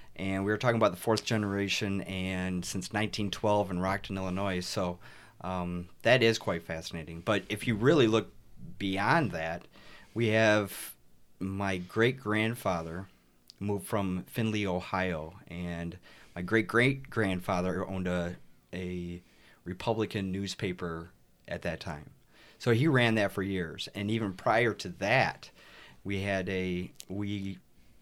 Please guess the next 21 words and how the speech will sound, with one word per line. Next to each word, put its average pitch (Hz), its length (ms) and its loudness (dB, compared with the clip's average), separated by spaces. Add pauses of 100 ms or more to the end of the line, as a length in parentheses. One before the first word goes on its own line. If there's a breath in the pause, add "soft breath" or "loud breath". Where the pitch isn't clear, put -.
(200)
I 104 100 -10
guess 98 220 -8
my 95 100 -4
family, 98 380 -4
it 95 100 -4
might 95 160 -6
have 92 100 -6
been, 92 220 -2
uh, 85 240 -4 (220)
John 95 400 -2
Michael 92 600 -4
Balsley 85 500 -6
back 85 300 -6
in 85 300 -6 (400)
Pennsylvania. 90 600 -4
It 82 40 -6
might 90 140 -4
have 90 100 -6
been 87 300 -6
Reading, 90 360 -2
Pennsylvania, 85 760 -8